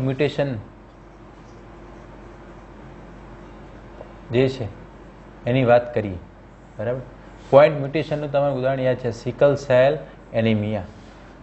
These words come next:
sickle cell anemia જે છે, sickle cell, sickle એટલે જે દાંતરડા જેવા, બરાબર? કે આની અંદર શું થાય કે જે હિમોગ્લોબિન જે છે, બરાબર, એની જે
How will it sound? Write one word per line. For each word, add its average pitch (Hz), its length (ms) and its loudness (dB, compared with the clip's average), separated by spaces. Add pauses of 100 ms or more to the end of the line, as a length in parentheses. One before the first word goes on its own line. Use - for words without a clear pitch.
(140)
sickle 156 300 6 (100)
cell 170 180 6
anemia 160 560 2
જે 151 160 4
છે, 107 80 -14 (920)
sickle 180 460 6
cell, 110 200 4 (600)
sickle 165 400 4
એટલે 143 160 2 (100)
જે 151 80 4 (100)
દાંતરડા 143 460 4
જેવા, 92 220 -6 (400)
બરાબર? 160 280 -2 (380)
કે - 140 0
આની 151 200 2
અંદર 165 220 4
શું 180 160 4
થાય 131 160 -4 (400)
કે 139 160 2
જે 143 80 6 (380)
હિમોગ્લોબિન 143 800 4
જે 135 180 6
છે, 110 100 -10 (640)
બરાબર, 139 300 -2 (360)
એની 135 240 0
જે 143 80 4